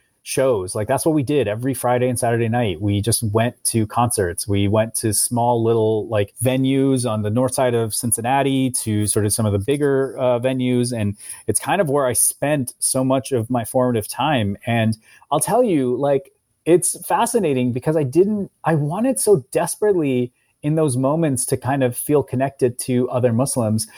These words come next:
so much so that I tell this story a lot because it cracks me up. And it's, like, so ridiculous and silly, was that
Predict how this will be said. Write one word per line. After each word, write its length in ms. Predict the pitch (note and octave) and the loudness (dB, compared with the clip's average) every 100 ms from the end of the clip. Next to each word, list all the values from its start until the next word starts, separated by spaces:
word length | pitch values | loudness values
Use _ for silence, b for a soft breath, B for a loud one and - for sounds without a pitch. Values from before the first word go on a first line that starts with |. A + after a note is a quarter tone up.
| B | B
so 260 | - G3+ A#3 | -4 0 2
much 200 | A#3+ G3+ | 2 0
so 240 | - D3+ | 0 2
that 120 | C#3 | 2
I 80 | C3+ | 0
tell 200 | C3+ A#3+ | 2 2
this 160 | B3 - | 2 0
story 280 | D3+ C3+ B2 | 0 2 2
a 100 | A#2 | 2
lot 340 | A#2+ C3+ B2 | 2 2 2
because 180 | A#2 A#2 | -2 -2
it 60 | |
cracks 360 | A#2+ C#3+ B2+ - | -2 -2 -2 -4
me 140 | A#2+ | -4
up. 300 | B2 C3+ B2 | 0 2 2
And 160 | B2+ A#2+ | 0 -2
it's, 160 | A#2 B2 | 0 0
like, 140 | A2+ | -2
so 340 | - C#3+ D#3+ | -2 -2 0
ridiculous 600 | D#3+ A2 A#2 A#2 A#2+ G#2+ | 0 -2 -4 -2 -2 -2
and 120 | A2 G2+ | -6 -2
silly, 320 | B2+ C3 A#2 | 0 2 0
was 160 | G#2+ | -2
that 240 | A#2 G#2+ | 0 -2